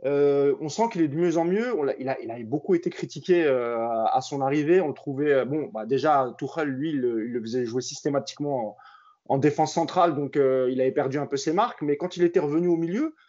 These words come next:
moi, je trouvais qu'il faisait plutôt des bons matchs. Et, euh, et je veux dire aussi un mot sur, euh, sur Gana Gueye avant de parler de, de, de Baker. Et, euh, enfin, vous le lirez dans le papier de Yacine, mais il a, il a entièrement raison. Euh, c'est vrai qu'il a beaucoup été critiqué, Gana, euh, surtout quand Paris a la possession. C'est pas un joueur qui va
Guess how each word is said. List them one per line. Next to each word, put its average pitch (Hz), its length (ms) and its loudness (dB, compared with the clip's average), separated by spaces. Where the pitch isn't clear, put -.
moi, 151 80 -4
je - 60 -12
trouvais 220 200 -2
qu'il 202 100 -6
faisait 175 140 0
plutôt 190 220 2
des 160 100 4
bons 151 160 0
matchs. 180 380 -2
Et, 143 220 2
euh, 139 360 6
et 147 60 0
je 127 100 -4
veux 151 80 -2
dire 151 140 2
aussi 165 220 0
un 156 80 0
mot 165 120 0
sur, 135 360 -2
euh, 123 500 0
sur 120 260 -4
Gana 143 260 0
Gueye 175 180 4
avant 135 160 0
de 131 60 -8
parler 123 220 -2
de, 110 280 -4
de, 110 240 -8
de 104 120 -10
Baker. 127 340 0
Et, 131 160 6
euh, 123 340 4
enfin, 120 140 -4
vous 123 160 -4
le 147 80 -2
lirez 156 240 4
dans 147 80 0
le 139 80 -4
papier 135 240 -2
de 120 40 -8
Yacine, 175 380 -2
mais 135 120 -2
il 120 80 -4
a, 117 180 -4
il 120 100 -6
a 120 140 -4
entièrement 131 420 -2
raison. 151 320 0
Euh, 120 320 -4
c'est - 120 -2
vrai 185 140 4
qu'il 170 140 2
a 135 40 0
beaucoup 170 280 -2
été 185 160 0
critiqué, 180 460 0
Gana, 151 440 0
euh, 120 680 -2
surtout - 360 -4
quand 156 160 -4
Paris 160 260 2
a 139 60 4
la 131 80 2
possession. 214 580 -4
C'est 151 180 -6
pas 135 100 0
un 143 120 0
joueur 156 300 0
qui - 100 -14
va 123 260 -2